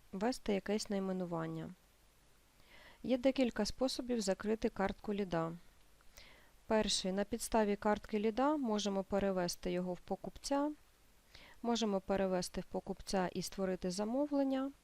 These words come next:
або зв'язати з контрагентом. Якщо натиснути неякісний лід, картка ліда закриється. Другий спосіб. Якщо в контактній інформації контрагента чи контактної особи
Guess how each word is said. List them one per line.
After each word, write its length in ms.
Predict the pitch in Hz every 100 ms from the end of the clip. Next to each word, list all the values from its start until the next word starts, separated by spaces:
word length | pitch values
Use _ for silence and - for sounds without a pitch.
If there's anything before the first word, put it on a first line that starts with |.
| - - - - - -
або 320 | 208 202 294
зв'язати 540 | 247 202 196 233 -
з 60 | -
контрагентом. 880 | - 196 196 180 175 170 170 170 175 - - - - - - - - - - -
Якщо 320 | 220 - 285
натиснути 600 | 269 - 233 - 208 208
неякісний 680 | 208 214 208 - 196 220 214
лід, 280 | 262 302
картка 440 | - - 233 - 202
ліда 280 | 190 196 202
закриється. 840 | 202 - 180 170 165 - 170 170 - - - - - - - - - - - -
Другий 380 | 208 240 240 208
спосіб. 520 | - - 190 - 175 - - - - - - - - -
Якщо 300 | 214 - 311
в 60 |
контактній 540 | - 226 220 247 240 226
інформації 640 | 214 208 208 233 - 202
контрагента 840 | 208 196 196 185 175 175 180 175
чи 180 | - 208
контактної 640 | - 202 233 247 226 202
особи 600 | 190 - 185 180 170 170